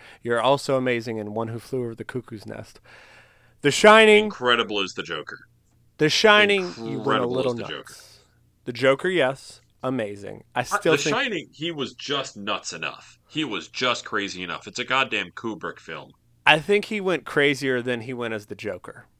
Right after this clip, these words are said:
Speaker 1: The Joker was more restrained.
Speaker 2: Which is why I really like his Joker. That's,
Speaker 1: Yeah.
Speaker 2: I think, what makes it more terrifying, is it's someone who is totally him when he wants to be, and then unleashes the craziness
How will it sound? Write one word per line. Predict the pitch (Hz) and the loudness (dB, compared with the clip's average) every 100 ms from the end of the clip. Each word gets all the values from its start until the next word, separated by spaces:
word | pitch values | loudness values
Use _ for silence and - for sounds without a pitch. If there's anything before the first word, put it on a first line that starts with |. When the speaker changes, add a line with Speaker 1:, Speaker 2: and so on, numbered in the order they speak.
| _ _ | _ _
Speaker 1:
The | 147 | 0
Joker | 147 226 240 196 | 8 10 10 8
was | 151 135 | 4 4
more | 135 | 0
restrained. | 117 - - 123 101 110 120 - _ - _ _ _ _ _ | 0 -4 -4 -2 -2 -8 -20 -20 _ -20 _ _ _ _ _
Speaker 2:
Which | - 135 165 | -18 -10 -8
is | 143 | -8
why | 123 160 | -6 -6
I | 185 117 107 | -6 -8 -10
really | 143 165 123 | -10 -6 -6
like | 98 107 143 | -6 -6 -6
his | 117 85 | -10 -12
Joker. | - 82 73 73 - - - - - - | -10 -10 -10 -14 -16 -18 -20 -20 -20 2
That's, | 233 247 | 4 4
Speaker 1:
Yeah. | 180 | -2
Speaker 2:
I | |
think, | 170 170 151 | -2 -4 -4
what | 127 - | -6 -2
makes | 120 120 | -2 -2
it | 127 | -6
more | 117 110 | -6 -6
terrifying, | - 107 117 113 98 90 85 | -2 -2 -2 -2 -4 -6 -6
is | 95 104 | -10 -12
it's | - | -10
someone | - 123 127 110 | -6 -4 -4 -6
who | 104 117 | -8 -8
is | 110 107 - - - _ _ | -8 -8 -12 -18 -20 _ _
totally | 127 143 151 131 | -6 -4 -4 -8
him | 113 - 127 120 143 151 _ _ _ _ | -8 -12 -8 -8 -10 -16 _ _ _ _
when | - 107 | -10 -8
he | 110 95 | -8 -10
wants | 82 87 - - | -8 -8 -8 -6
to | 139 | -6
be, | 143 143 165 - _ _ - | -6 -10 -12 -18 _ _ -4
and | 113 98 | -4 -4
then | 98 110 123 | 0 2 2
unleashes | - 113 98 101 110 - 92 | -2 -6 -4 -6 -6 -6 -8
the | 90 | -8
craziness | - 107 98 95 92 90 82 | -8 -6 -6 -6 -8 -8 -8